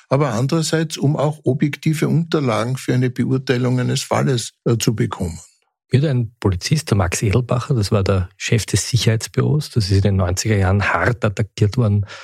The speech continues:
Speaker 2: Da gab's eine Untersuchungskommission des Europarats, die haben gesagt, wenn jemand im Sicherheitsbüro eingeliefert wird, dann ist die Wahrscheinlichkeit, dass er gefoltert wird, hoch. Das war ein, ein, ein Satz, der damals ein riesiges Aufsehen erreicht hat.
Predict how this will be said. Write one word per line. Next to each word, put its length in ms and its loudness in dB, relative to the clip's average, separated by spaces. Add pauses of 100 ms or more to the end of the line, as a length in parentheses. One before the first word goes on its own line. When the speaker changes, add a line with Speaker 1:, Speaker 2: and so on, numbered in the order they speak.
(340)
Speaker 2:
Da 100 4
gab's 320 0
eine 320 2
Untersuchungskommission 1000 0
des 100 0
Europarats, 540 0
die 100 -4
haben 100 4
gesagt, 400 -2
wenn 80 4
jemand 260 0
im 100 0
Sicherheitsbüro 680 -2
eingeliefert 680 0
wird, 220 0
dann 80 2
ist 160 -2
die 60 0
Wahrscheinlichkeit, 600 0
dass 100 2
er 60 2
gefoltert 560 0
wird, 220 -2
hoch. 380 0 (100)
Das 160 -4
war 100 4
ein, 220 2
ein, 320 2
ein 100 2
Satz, 380 -2
der 100 0
damals 320 2
ein 160 2
riesiges 800 -2
Aufsehen 480 0
erreicht 300 -2
hat. 80 0